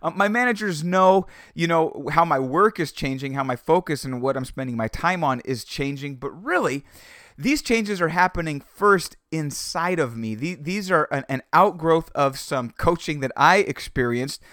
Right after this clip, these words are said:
some questions that I was asked that helped me to really see some things that I needed to do differently and to begin to become much more intentional about this coming year and as much more intentional about my role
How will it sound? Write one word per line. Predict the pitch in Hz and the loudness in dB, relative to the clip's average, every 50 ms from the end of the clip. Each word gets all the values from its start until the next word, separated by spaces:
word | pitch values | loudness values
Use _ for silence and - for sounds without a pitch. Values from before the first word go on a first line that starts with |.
| - - - _ - | -20 -20 -20 _ -14
some | - - 120 | -12 -10 -10
questions | - - - - 165 175 175 - - 160 147 127 | -10 -8 -2 2 2 2 2 0 -6 -10 -8 -6
that | 127 127 - - | -6 -6 -4 0
I | 135 151 175 196 | 2 2 2 2
was | 175 156 135 - - | 2 0 -2 -4 -4
asked | - 117 123 143 147 - | -2 -2 -2 -2 -2 -6
that | - - | -8 -10
helped | - - - - 170 170 - - | -10 -10 -6 -4 -4 -4 -4 -6
me | 143 147 151 | -8 -6 -6
to | 139 131 | -6 -4
really | 123 135 143 131 123 | -4 -4 -4 -4 -6
see | 113 - - 151 151 | -6 -6 -6 -6 -6
some | 139 - 127 117 | -6 -6 -8 -10
things | - - 127 123 120 117 | -8 -8 -8 -6 -6 -4
that | 117 113 | -4 -2
I | 123 131 139 131 | -2 -2 -2 -2
needed | 120 120 127 131 127 123 110 | -4 -4 -4 -4 -4 -4 -6
to | 110 113 | -8 -10
do | 104 101 113 113 107 | -8 -6 -8 -8 -6
differently | 98 120 127 - 131 123 - 117 113 - | -6 -8 -8 -8 -10 -10 -8 -10 -10 -8
and | - 123 120 113 - | -8 -8 -8 -8 -10
to | - 131 | -10 -12
begin | 117 113 139 135 117 113 104 135 147 156 165 - | -8 -6 -6 -6 -6 -6 -6 -6 -4 -4 -6 -10
to | - 147 | -12 -10
become | 131 147 147 - - 147 131 120 117 - _ _ _ - | -10 -10 -10 -10 -8 -8 -8 -8 -8 -12 _ _ _ -12
much | 127 131 131 143 175 196 - - | -10 -6 -2 0 0 0 0 -2
more | 156 147 135 127 | -4 -4 -2 -2
intentional | 120 113 - - 127 120 113 - 120 113 113 110 - - - - - - | -2 -4 -6 -6 -6 -6 -6 -6 -8 -8 -8 -8 -10 -16 -20 -20 -12 -6
about | - 131 117 135 127 131 - | -4 0 2 4 2 2 2
this | 131 123 - | -4 -10 -10
coming | - - 139 131 127 123 120 | -8 -8 -8 -6 -6 -6 -6
year | 117 117 120 131 - - _ _ _ | -4 -4 -4 -6 -8 -12 _ _ _
and | 139 135 131 135 | -6 -6 -2 -2
as | 139 143 143 - _ _ - _ | -2 -2 -2 -6 _ _ -20 _
much | - 127 135 160 190 - 180 | -12 -2 2 2 2 2 0
more | 175 165 | -4 -6
intentional | 147 - - 147 147 143 147 151 | -6 -4 -6 -6 -8 -6 -6 -6
about | 143 131 127 131 - | -2 -2 -2 -2 -2
my | 131 127 127 | -4 -8 -8
role | 127 120 113 117 139 180 214 220 175 135 117 120 143 160 - | -8 -8 -8 -2 2 6 8 8 8 8 8 8 6 4 2